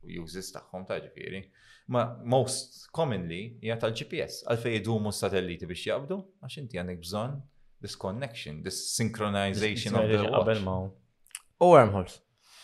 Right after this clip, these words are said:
Speaker 1: Wormholes, wormholes
Speaker 3: I, I know they are just on paper, yes?
Speaker 1: Uh, just on paper. Ko-, eħe, li il-konċett li inti tmur minn post tal-ieħor vera fast, għax inti jisek l-univers
Speaker 2: Mm.
Speaker 1: ta'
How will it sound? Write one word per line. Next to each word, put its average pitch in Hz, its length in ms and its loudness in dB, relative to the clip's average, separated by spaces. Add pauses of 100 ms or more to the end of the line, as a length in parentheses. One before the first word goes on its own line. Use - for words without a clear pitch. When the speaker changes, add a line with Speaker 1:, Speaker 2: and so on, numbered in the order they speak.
(420)
Speaker 1:
Wormholes, 92 680 6
wormholes 110 500 4
Speaker 3:
I, 156 260 12
I - 20 12
know 185 140 12
they 151 120 12
are 147 260 12
just 139 180 4
on 139 100 6
paper, 107 280 2
yes? 131 240 4
Speaker 1:
Uh, 101 60 0
just 90 260 -2
on 80 160 -2
paper. 65 340 -10 (540)
Ko-, 82 160 -6 (180)
eħe, 85 320 2 (960)
li 107 300 4
il-konċett 110 500 0
li 113 80 -2
inti 101 220 -4
tmur 92 260 -2
minn 90 300 -6
post - 320 -4
tal-ieħor 107 800 0 (340)
vera 80 240 0
fast, 113 400 2
għax 110 140 -2
inti 95 240 -4 (160)
jisek 92 340 -6
l-univers 90 480 -4
Speaker 2:
Mm. 98 60 -8
Speaker 1:
ta' 87 100 4